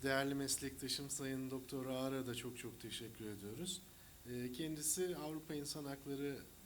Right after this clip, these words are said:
Mahkemesi'nin özellikle vergi ceza yargısı ile ilgili kararlarından bahsetti. Bu kararlar daha ziyade altıncı maddeyle bağlantılı oldu.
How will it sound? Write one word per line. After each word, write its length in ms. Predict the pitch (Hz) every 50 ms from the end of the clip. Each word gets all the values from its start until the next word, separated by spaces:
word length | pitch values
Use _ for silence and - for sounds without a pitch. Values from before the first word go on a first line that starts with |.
| 113
Mahkemesi'nin 880 | 120 120 117 117 117 - 131 123 120 120 117 - - 127 123 151 196 202
özellikle 680 | 185 151 143 135 143 139 135 139 135 135 - 143 135 131
vergi 380 | 131 131 131 131 123 127 147
ceza 420 | 139 131 127 123 123 123 131 123 123
yargısı 520 | 120 113 113 110 107 104 107 - - 123
ile 180 | 113 101 101 101
ilgili 380 | 98 98 98 107 120 156 196 190 - - - - - - - - -
kararlarından 920 | - - 151 147 143 139 143 139 139 135 139 135 135 135 135 131 123 110 98
bahsetti. 520 | 98 95 98 98 95 98 95 95 - 131
Bu 100 | 143 151
kararlar 640 | 147 151 139 135 131 127 127 131 127 131 131 135 123
daha 220 | 131 123 131 135
ziyade 580 | 127 113 113 117 110 107 104 104 110 151 196 190 - - - - - - - -
altıncı 440 | - 170 160 156 - 165 160 147 156
maddeyle 600 | 147 135 117 110 98 98 104 101 101 98 98 95
bağlantılı 640 | 92 92 92 92 92 92 92 95 95 95 92 87 90
oldu. 420 | 170 85 175 175 - - 175 196